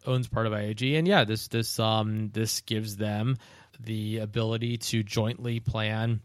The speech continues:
uh, routes, jointly set fares, and do all the other things that you can do within a joint venture. Uh, and, and it gives B A a, uh, I say B A, I A G, but, you know, more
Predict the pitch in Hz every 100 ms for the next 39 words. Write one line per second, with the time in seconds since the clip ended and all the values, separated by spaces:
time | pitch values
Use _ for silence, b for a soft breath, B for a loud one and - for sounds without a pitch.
0 | _ 113 107 107 98 87 110 113 - -
1 | 110 110 110 - 113 - 98 104 117 107
2 | 107 117 113 120 117 113 113 110 104 110
3 | 110 110 110 110 107 104 101 104 104 120
4 | 123 B B B - 127 135 143 185 220
5 | 240 240 208 165 170 165 147 143 139 135
6 | 135 123 120 117 110 101 95 92 90 87
7 | 92 104 101 101 104 104 98 98 95 -
8 | 80 - - _ _ 120 113 117 110